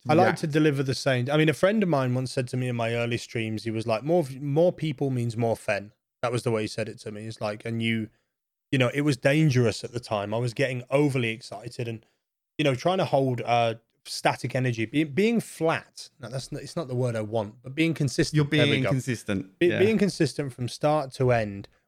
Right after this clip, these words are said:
Speaker 1: was something I worked really hard to bring to my stream.
Speaker 2: And
Speaker 1: You
Speaker 2: I
Speaker 1: know,
Speaker 2: can, I can
Speaker 1: um,
Speaker 2: say you've done it well.
Speaker 1: Well, I appreciate it, 'cause it was a,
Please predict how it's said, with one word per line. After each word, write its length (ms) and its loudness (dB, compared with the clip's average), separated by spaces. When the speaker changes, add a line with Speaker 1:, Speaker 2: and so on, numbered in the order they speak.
Speaker 1:
was 120 0
something 460 -2
I 100 0
worked 360 2
really 500 4
hard 320 2
to 80 -10
bring 300 -4
to 100 -8
my 160 -2
stream. 480 -6
Speaker 2:
And 80 4
Speaker 1:
You 60 6
Speaker 2:
I 20 6
Speaker 1:
know, 260 6
Speaker 2:
can, 120 -6
I 100 0
can 160 0
Speaker 1:
um, 60 -2
Speaker 2:
say 140 2
you've 220 -4
done 160 0
it 80 -6
well. 280 -4
Speaker 1:
Well, 260 2
I 80 2
appreciate 520 2
it, 100 -8
'cause 160 -2
it 80 2
was 220 2
a, 300 2